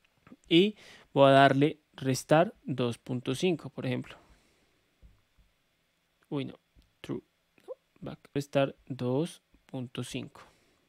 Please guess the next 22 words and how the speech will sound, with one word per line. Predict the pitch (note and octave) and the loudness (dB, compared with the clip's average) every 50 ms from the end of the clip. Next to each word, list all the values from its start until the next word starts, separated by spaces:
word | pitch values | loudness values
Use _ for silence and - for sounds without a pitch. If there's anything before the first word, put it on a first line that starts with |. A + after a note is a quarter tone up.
| _ _ _ _ _ _ _ _ _ _ _ _ _ _ _ _ _ _ _ _ _ _ | _ _ _ _ _ _ _ _ _ _ _ _ _ _ _ _ _ _ _ _ _ _
Entonces | - E3+ F3 E3+ E3+ D#3 D3 D3 D3+ D3+ - | -4 -4 -2 2 2 2 2 0 -2 -4 -4
me | F3 D3 C3+ | -4 -4 -4
sube | - - C#3 B2 B2 A#2+ | -2 -4 -4 -4 -4 -6
un | A#2 | -8
poco | - - - - - | -10 -12 -12 -10 -8
más | A#2+ A#2+ A#2 A#2+ | -10 -8 -8 -10
la | A#2+ C3 | -12 -14
posición. | - - C3 B2+ - C#3 - - - - _ _ _ _ - - _ _ - | -14 -12 -14 -12 -12 -14 -16 -16 -16 -18 _ _ _ _ -20 -20 _ _ -6
Depende | - C#3+ C#3 - D#3 D#3+ E3+ F3 | -6 -4 0 0 0 2 2 2
de | F3+ F#3 | 0 0
lo | F#3 E3+ | 0 -2
que | - D#3+ | -4 -4
nosotros | D3+ C3+ - - - - - - | -4 -4 -4 -6 -8 -8 -10 -8
queramos | - - C#3 C3+ B2 B2 B2+ C3 - | -4 -2 -2 0 -2 -2 -4 -6 -4
hacer, | B2+ - D3 C3+ - - - - - - - - | -2 0 0 0 -2 -4 -16 -20 -20 -20 -20 -14
siempre | - - D#3 D3+ C#3+ - E3 | -6 -2 -2 0 2 0 -2
y | D#3+ | 0
cuando | - F3 D#3+ D3+ C#3+ C#3+ E3 F#3+ - - | 2 2 2 4 4 2 0 -2 -4 -4
tengamos, | - D3+ C3 B2+ B2+ C3 C3 C3+ - _ _ | -2 -2 0 0 -2 -2 -4 -6 -8 _ _
eh, | - D3 C#3+ C#3+ C#3 - | -4 -2 -2 -2 -2 -2
claro | - - C#3+ C#3 C#3 D3 F3+ F#3 | 0 2 4 4 4 4 2 -2
que | - - D3 | -4 -10 -12